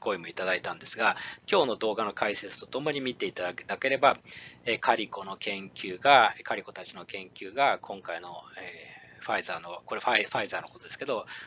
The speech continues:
ワクチンには反映してるなということがよくわかる、実感できると思います。ご清聴ありがとうございました。明日、えー、ノーベル医学生理学賞が発表されます。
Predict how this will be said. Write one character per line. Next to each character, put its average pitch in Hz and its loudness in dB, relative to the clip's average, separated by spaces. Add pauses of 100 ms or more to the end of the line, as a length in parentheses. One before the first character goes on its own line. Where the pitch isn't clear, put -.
(120)
ワ 104 -6
ク - -10
チ 87 -6
ン - -20
に 117 -4
は 117 2
反 101 0
映 90 -6
し - -8
て - -4
る 85 -12
な 101 0
と - -14
い - -20
う - -20
こ - -14
と - -4
が 92 0
よ 101 -4
く - -12
わ - -8
か - -6
る、 - -14 (560)
実 95 -8
感 90 -2
で 90 -8
き - -10
る - -14
と - -8
思 - -20
い - -14
ま 90 -4
す。 - -6 (1080)
ご 127 -12
清 147 2
聴 143 4
あ 131 6
り 131 2
が 131 6
と 120 0
う - 2
ご 107 -2
ざ 107 -2
い 104 -4
ま 104 0
し - -4
た。 104 2
明 156 4
日、 156 6
え 113 2
ー、 - -12
ノ 117 -2
ー - -8
ベ 117 4
ル 110 0
医 117 -2
学 101 0
生 104 -2
理 101 -6
学 98 -2
賞 110 -4
が 95 2
発 92 -2 (160)
表 92 -8
さ 98 -6
れ 92 -8
ま 90 -8
す。 - -10